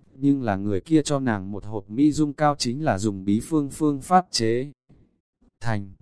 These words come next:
Nàng dùng quá một lần liền rốt cuộc vô dụng quá những cái đó cái gọi là cao cấp hàng hiệu mỹ phẩm dưỡng da.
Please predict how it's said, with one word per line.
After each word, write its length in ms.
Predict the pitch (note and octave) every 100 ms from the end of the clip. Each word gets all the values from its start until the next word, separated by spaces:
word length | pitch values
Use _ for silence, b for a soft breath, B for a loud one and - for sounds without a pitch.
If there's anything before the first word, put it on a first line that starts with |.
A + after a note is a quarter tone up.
| _ -
Nàng 300 | A2+ G#2 F#2+
dùng 260 | A2 G2+
quá 200 | G2 A2+
một 220 | C#3 C#3 G#2+
lần 220 | G#2+ G2+
liền 260 | G#2+ G2
rốt 220 | F#2+ E3+ F3+
cuộc 260 | B2 G2+ A#2
vô 160 | D3
dụng 200 | C3+ A#2+ -
quá 180 | A#2
những 220 | B2 D3 C#3+
cái 220 | A2+ A2+
đó 200 | A2+ A2
cái 200 | A#2 A#2
gọi 220 | C3+ C#3
là 160 | G#2+ G2+
cao 260 | - D3 C#3+
cấp 180 | G3+ G3
hàng 260 | C#3 A2
hiệu 200 | G#2+ A#2
mỹ 260 | G#2+ B2+ D#3
phẩm 280 | - A2+ F2
dưỡng 260 | A#2 C#3+ D3+
da. 420 | D3+ C#3+ C3+